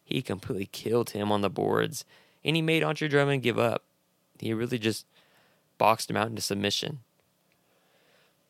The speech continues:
Coming up, O K C versus Minnesota on Sunday in Minnesota in the Target Center. You know, it's odd to me. O K C has swept the two other best teams in the division. They've swept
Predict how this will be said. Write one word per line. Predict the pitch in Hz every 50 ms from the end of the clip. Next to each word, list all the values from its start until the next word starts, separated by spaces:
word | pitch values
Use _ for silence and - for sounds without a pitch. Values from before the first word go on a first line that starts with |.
| _ -
Coming | - 151 151 151 135 123
up, | 123 127 127 - - - - - - -
O | 120 123
K | - - 123 107
C | - - 120 120
versus | 110 110 104 - 104 104
Minnesota | 107 110 107 104 - 110 107 101
on | 104 101 92
Sunday | - - 107 104 104 101 101 101 101 101
in | - - 107 107 104
Minnesota | 101 101 95 - - 107 104 98 98 98 101 98 104 104 - _ _ _ -
in | - 104
the | 104
Target | - - 98 98 98 98
Center. | - - 98 101 98 95 95
You | 98 101 101 98
know, | - - _ _ _ _ _ _ _ _
it's | - 135 151 - -
odd | - 101 101 104 98 98
to |
me. | 98 98 98 104
O | 107
K | - - 127
C | 113 - 127
has | 123 101 -
swept | - - - 117 113 110 -
the | - - - _ _ _ _ _ _ _ _ _ _ _ _ _ _ _ _ _ _ _ -
two | - - 147 147 143 139
other | 123 123 113
best | 104 107 104 - -
teams | - - 110 110 107 101
in | 101 104
the | 104 101 101 98 - - - - - - _ _ -
division. | - 107 101 101 107 101 - - 104 98 98 110 _ _ _ _ _ _ _ _ _ _ _ _ _ _ _ _ -
They've | - 98 95
swept | - - - 107 101 98 95 95 - - -